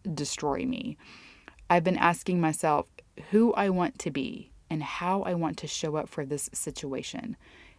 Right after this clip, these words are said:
because I get to choose that. And it most commonly, you know, comes down to how I want to think about it. So I did a thought download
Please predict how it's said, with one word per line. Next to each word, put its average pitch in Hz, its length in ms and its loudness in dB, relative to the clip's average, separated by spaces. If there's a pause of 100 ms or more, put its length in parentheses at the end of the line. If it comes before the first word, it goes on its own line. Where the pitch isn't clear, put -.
(100)
because 180 280 0
I 185 120 6
get 220 160 0
to 220 100 -4
choose 143 320 -4
that. - 300 -8 (1080)
And 175 300 4 (140)
it 196 180 6
most 190 440 4 (100)
commonly, 190 800 4
you 170 100 0
know, 151 120 0
comes 196 340 2
down 151 320 2
to 147 500 -2 (480)
how - 240 8
I 175 120 8
want 160 260 2
to - 80 -2
think - 220 2
about - 260 -2
it. - 160 -6
So 160 260 4
I 170 140 4
did 185 180 2
a 190 60 2
thought 180 320 0
download 143 580 0